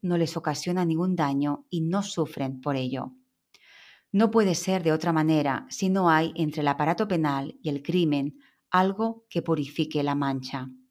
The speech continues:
Ese algo no puede ser más que Dios. La pureza infinita es lo único que no está contaminado por el contacto con el mal.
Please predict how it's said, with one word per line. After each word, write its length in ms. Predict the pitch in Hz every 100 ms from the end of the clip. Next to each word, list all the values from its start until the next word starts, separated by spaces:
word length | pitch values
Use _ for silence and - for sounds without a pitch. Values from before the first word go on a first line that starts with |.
| _ _ - - - _
Ese 360 | 208 208 233
algo 400 | 185 156 147 151 185
no 160 | 170
puede 240 | 175 165 156
ser 400 | 160 156 147 -
más 300 | 160 139 131
que 100 | 156
Dios. 520 | 143 131 - - - _ _ - - _ _ _
La 160 | 175 170
pureza 280 | 185 220 240
infinita 800 | 240 - 175 175 - 147 135 -
es 240 | - 190 190
lo 180 | 175 165
único 540 | 160 196 220 220 233 233
que 160 | 165
no 100 | 160
está 280 | 190 - 147
contaminado 880 | 143 147 139 139 143 170 196 208 208
por 120 | 160
el 140 | 156
contacto 760 | 151 147 143 151 143 - 147 143
con 200 | 160 160
el 120 | 156
mal. 440 | 156 151 135 135